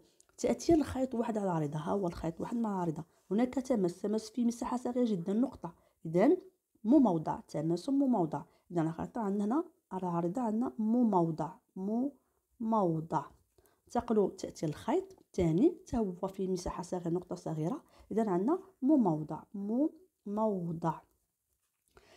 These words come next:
تأتيات عمود، دائمًا تأتيات عمود بلا ما تبقى ت-، هذه الجواب ديالها دائمًا يكون تأتيات عمود دائمًا موزع، تأثير موزع دائمًا،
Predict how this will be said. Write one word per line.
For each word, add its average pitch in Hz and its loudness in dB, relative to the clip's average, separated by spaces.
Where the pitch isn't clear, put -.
تأتيات 311 4
عمود، 165 0
دائمًا 277 2
تأتيات 233 -4
عمود 208 -2
بلا 285 0
ما 277 4
تبقى 233 -6
ت-، 190 -2
هذه 190 0
الجواب 185 4
ديالها 208 4
دائمًا 247 2
يكون - -8
تأتيات - -6
عمود 208 -2
دائمًا 233 0
موزع، 175 2
تأثير 214 0
موزع 160 2
دائمًا، 175 0